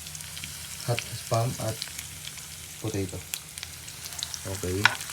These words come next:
Gawin muna natin medyo brown yung, ah, pang-iinisa natin para masarap. Medyo brown lang. So,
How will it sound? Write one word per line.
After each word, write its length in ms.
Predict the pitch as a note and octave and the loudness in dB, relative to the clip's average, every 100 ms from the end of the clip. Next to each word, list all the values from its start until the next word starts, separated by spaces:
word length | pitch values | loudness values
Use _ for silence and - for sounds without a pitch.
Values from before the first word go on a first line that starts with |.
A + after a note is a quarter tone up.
| - - - - - - - - - - - - - - - - - - - - - - - - - A#2+ | 8 8 4 8 8 8 -4 -6 -4 -4 -4 -6 4 6 6 2 -4 4 4 4 0 4 6 6 4 6
Gawin 240 | A#2 A#2 | 8 10
muna 240 | A#2+ A#2 | 10 12
natin 240 | A#2 - A2+ | 10 10 10
medyo 240 | G#2+ A2+ | 10 10
brown 320 | G#2+ G#2+ G#2+ | 12 12 12
yung, 320 | G#2 G#2 G2+ G2+ F#2 - - - - - - - - - - - - - - - - - | 12 10 8 4 2 2 2 2 2 -2 -2 -2 0 0 -2 6 6 6 -2 -2 4 8
ah, 640 | G2+ G2 G2 F#2 F#2 F2+ F2 E2+ F2 - - - - G#2+ | 10 10 10 10 8 6 6 4 4 0 -2 -2 0 4
pang-iinisa 560 | G#2+ F#2 G#2+ G#2+ G#2+ | 6 8 8 6 6
natin 320 | G2+ F#2 F#2 | 6 6 6
para 240 | F#2 F2+ F2+ F2+ | 6 6 6 6
masarap. 320 | F2+ - G2 - - - - - - - - - - - - - - - - - - - - - - - - - | 4 6 4 4 2 -2 -2 -2 -2 -2 6 6 8 4 6 6 6 6 4 -4 -2 -2 0 -2 0 -2 0 2
Medyo 240 | F#2 F2+ F#2 G2 | 2 4 6 8
brown 240 | G2+ G2+ | 8 8
lang. 200 | G2+ F#2+ F2+ - - - - - - - | 6 6 4 0 -2 0 0 0 2 2
So, 80 | - | 4